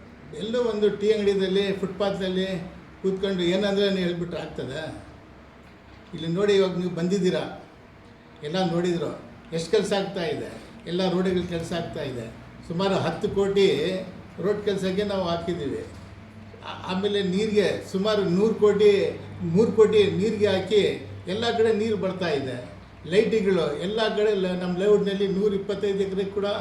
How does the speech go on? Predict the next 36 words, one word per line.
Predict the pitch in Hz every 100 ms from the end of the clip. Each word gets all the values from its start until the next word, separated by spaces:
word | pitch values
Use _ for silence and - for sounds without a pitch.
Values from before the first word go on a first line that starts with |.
| - - - - 170
ಲೈಟ್‌ಗಳನ್ನ | 202 208 190 190
ನಾವು | 185
ಹಾಕ್ಸಿದ್ದೀವಿ. | 170 165 - 147 131 123 123 - - - - 165
ಯು | 220
ಜಿ | 196 220
ಡಿ, | 180 151 147 -
ಎಲ್ಲ | 180 214 185
ಕಡೆ | 208 202
ಯು | 190
ಜಿ | 202 196
ಡಿ | 208 220 - - - -
ಮುಂದೆ | 175 208
ನಾನು | 202 190
ಬರೋಕ್ಕೆ | 170 180 202 190
ಮುಂದೆ | 196
ಎಲ್ಲ | 180 180 196 190
ಕಡೆ | 196
ಲೀಕೇಜ್ | 185 185 190 185
ಆಗ್ತಾಯಿತ್ತು. | 175 175 165 139 - -
ಯಾವಾಗ | - 160 170 175
ಹಳೆ | 165 160 196
ಕಾಲದಲ್ಲಿ | 202 180 180 170 175
ಹಾಕಿದ್ರು, | 160 - 170 131 - - - - - -
ಇವಾಗ | 175 175
ಎಲ್ಲ | 160 165 208 208
ಕಡೆ | 208 214
ನಾವು | 196 190
ರೆಡಿ | 170 180
ಮಾಡಿ | 196 185 214
ಎಲ್ಲ | 190 202
ಕಡೆ | 202 214 220 - - - - - - -
ಆರಾಮಾಗಿ | 170 214 214 190 180
ನೀರು, | 214 190
ನೀರು | 190 220 208
ಹೋಗ್ತಾ | - 156
ಇದೆ. | 113 117 113